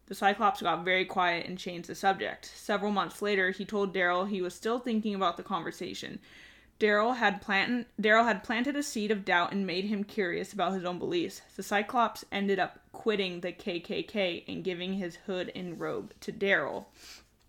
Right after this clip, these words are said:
And at the end of the story, it says, "After getting to know Daryl, the one Imperial wizard didn't stop at leaving the K K K. He shut down the chapter. Years later, he asked Daryl to be his daughter's godfather."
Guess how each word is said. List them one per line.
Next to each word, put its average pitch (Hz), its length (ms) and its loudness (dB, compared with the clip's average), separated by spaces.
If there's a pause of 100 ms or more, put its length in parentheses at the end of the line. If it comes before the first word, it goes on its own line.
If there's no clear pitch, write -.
(220)
And 214 80 0
at 185 120 2
the 196 100 -4
end 202 140 2
of 196 40 2
the 196 60 2
story, 185 380 0
it 180 120 -6
says, 180 460 0 (600)
"After 214 240 4
getting 214 260 4
to 208 120 -6
know 196 180 2
Daryl, 185 580 0
the 180 460 2 (220)
one 226 220 6
Imperial 233 480 4
wizard 190 520 2
didn't 196 300 -2
stop 180 540 2
at 190 180 4
leaving 175 260 -2
the - 60 -8
K 190 240 -4
K 196 200 -6
K. 208 320 2
He - 160 -6
shut - 340 2
down 175 180 2
the 160 80 -8
chapter. 175 420 2
Years 202 380 2
later, 175 300 2
he 185 180 -2
asked - 260 -4
Daryl 170 300 0
to - 120 -10
be 175 220 -4
his 185 260 -4
daughter's 170 480 0
godfather." - 720 0